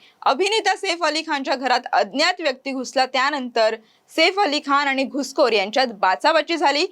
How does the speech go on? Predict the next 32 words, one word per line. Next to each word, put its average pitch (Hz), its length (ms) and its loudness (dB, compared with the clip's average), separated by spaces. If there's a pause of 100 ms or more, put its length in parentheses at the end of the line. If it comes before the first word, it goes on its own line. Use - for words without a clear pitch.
(220)
यामध्ये 285 540 0
सैफ 269 320 0 (240)
जखमी 277 340 0
झाला 233 260 2
असून 233 220 -8
त्याच्यावर 233 420 -2 (240)
उपचार 320 380 0
सुरू 277 240 -4
आहेत. 220 280 2
या 262 140 2
घटनेचा 285 520 -2 (120)
तपास - 360 0
सुरू 349 160 0
असल्याने 247 500 2 (320)
अभिनेता 392 580 2
सैफ 339 280 -2
अली 320 160 0
खानच्या 311 340 -2
टीमने 294 420 0
या 269 100 2
प्रकरणावर 269 800 0 (300)
अधिकृत 339 480 2
निवेदन 277 440 0
सुद्धा 302 320 0
जारी 220 240 0
केलंय. 151 300 -4 (220)
त्यात 330 160 2
त्यांनी 339 340 -4
म्हटलंय 277 380 -2
की 262 180 -6
सैफ 370 420 -2
अली 294 180 -2